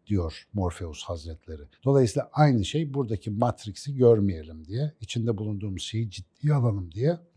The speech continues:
takılıyor. Kendi kendine oturan insanın <laughs> yani direkt fark edeceği şey, en, en hızlı yaşayacağımız aydınlanma. <laughs> Uğraştığımız her şey boş yani.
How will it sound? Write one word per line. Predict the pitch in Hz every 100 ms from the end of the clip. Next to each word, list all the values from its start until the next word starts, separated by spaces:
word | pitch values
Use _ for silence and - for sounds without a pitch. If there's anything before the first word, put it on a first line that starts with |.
| -
takılıyor. | 143 139 104 80 - _
Kendi | 175 185
kendine | 170 151 151
oturan | 156 147 139
insanın | 131 104 123 143 147 - _
<laughs> | _
yani | 151 123 113 - _ _ _ 196
direkt | 156 -
fark | 123 110
edeceği | 107 101 104 123
şey, | - 92 90 113 160
en, | 135 127 131
en | 117
hızlı | 110 95
yaşayacağımız | 104 90 95 98 107 107
aydınlanma. | 101 98 95 82 76 -
<laughs> |
Uğraştığımız | - - - 123 110
her | - 185
şey | 160 123 95
boş | 110 101 -
yani. | - -